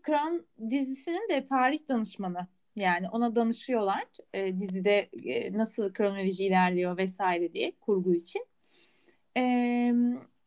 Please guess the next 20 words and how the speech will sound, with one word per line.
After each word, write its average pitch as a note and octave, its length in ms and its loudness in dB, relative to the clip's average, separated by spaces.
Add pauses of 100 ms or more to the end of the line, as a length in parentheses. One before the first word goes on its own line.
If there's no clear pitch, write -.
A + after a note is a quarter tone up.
(260)
onun F4+ 240 4
kitabında F4 680 4
bu D#4+ 300 -2
şey D#4 280 0
çıktı. F#3 500 -2 (260)
Kate C4+ 400 2
ve A#3 60 0
William'ın C4+ 600 2
ilişkilerindeki C4 1080 -2
küçük - 320 -12
bir A#3+ 100 2
detay. A#3 340 4
Onu C#4 160 8
da D4 120 2
paylaşmak B3+ 560 4
istiyorum F3+ 440 -2
bu F3+ 100 -6
vesileyle F#3+ 480 -2
takipçilerimle. F#3 920 0 (800)
Ee, A3+ 680 0